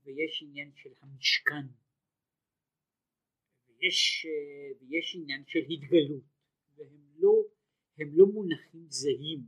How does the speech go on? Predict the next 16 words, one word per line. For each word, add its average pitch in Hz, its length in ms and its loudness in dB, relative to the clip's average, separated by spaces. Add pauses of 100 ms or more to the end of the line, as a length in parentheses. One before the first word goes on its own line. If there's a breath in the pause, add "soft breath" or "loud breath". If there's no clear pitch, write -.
אף - 140 -20
על 160 60 -20
פי 147 220 -20
שהם 139 180 -20
מונחים 120 420 -20 (100)
קרובים, 135 500 -14 (320)
קרובים 165 600 6
אחד - 340 -4
לשני, 120 540 -18
אבל 131 140 -18
הם 113 140 -20
בפירוש 147 520 -10
לא 131 120 -10
זהים 135 500 -6
זה 127 180 -18
לזה, 123 400 -20